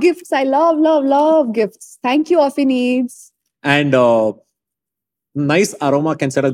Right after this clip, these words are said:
Speaker 2: good mood.
Speaker 1: Yes.
Speaker 2: So we have fragrance partners. That's,
Speaker 1: Oh,
Speaker 2: uh,
Speaker 1: nice.
Speaker 2: Padma Perfumery Works ಅಂತ ನನ್ ಗುಡ್ ಫ್ರೆಂಡ್ಸ್, uh,
Speaker 1: Okay.
Speaker 2: ರಾಜೇಶ್ ದೇವತಾ ಅಂತ ಹೇಳಿ. To show some, um, uh, respect and, uh, support to my show,
Speaker 1: Yeah.
Speaker 2: he's sent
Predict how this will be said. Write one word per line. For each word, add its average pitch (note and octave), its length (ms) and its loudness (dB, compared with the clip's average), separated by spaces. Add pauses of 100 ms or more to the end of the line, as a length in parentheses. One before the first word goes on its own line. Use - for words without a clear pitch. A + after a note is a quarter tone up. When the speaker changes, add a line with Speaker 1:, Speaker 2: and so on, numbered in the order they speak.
Speaker 2:
good C#3 140 0 (120)
mood. C#3 260 0 (420)
Speaker 1:
Yes. E3+ 160 -12 (240)
Speaker 2:
So - 40 -4 (100)
we A#2 100 -4
have D#3 180 -6
fragrance C3+ 340 0 (100)
partners. C3 340 -6 (520)
That's, G#2 340 -6
Speaker 1:
Oh, A2+ 80 2
Speaker 2:
uh, G#2 380 -2
Speaker 1:
nice. F3+ 240 -16
Speaker 2:
Padma B2 220 -2 (100)
Perfumery A#2 460 -6
Works A2+ 240 -6
ಅಂತ G#2 100 -8 (120)
ನನ್ A2+ 180 -10
ಗುಡ್ B2+ 180 -4
ಫ್ರೆಂಡ್ಸ್, A#2+ 300 -6 (260)
uh, A2 40 -2
Speaker 1:
Okay. G#2 340 -2 (120)
Speaker 2:
ರಾಜೇಶ್ B2 360 -2
ದೇವತಾ A2 240 -4
ಅಂತ G2+ 160 -10
ಹೇಳಿ. A#2 140 -4 (640)
To C#3 100 2
show D3 180 2 (300)
some, C#3+ 220 -2
um, B2+ 100 -4 (240)
uh, A2 200 -2 (120)
respect D3 420 -2 (120)
and, A#2+ 240 -4
uh, A2 100 0 (100)
support D3 360 0
to C3+ 100 0
my C3 80 0 (140)
show, D#3+ 100 4 (240)
Speaker 1:
Yeah. A3+ 160 -10 (380)
Speaker 2:
he's C3 160 -6 (420)
sent C3+ 200 -4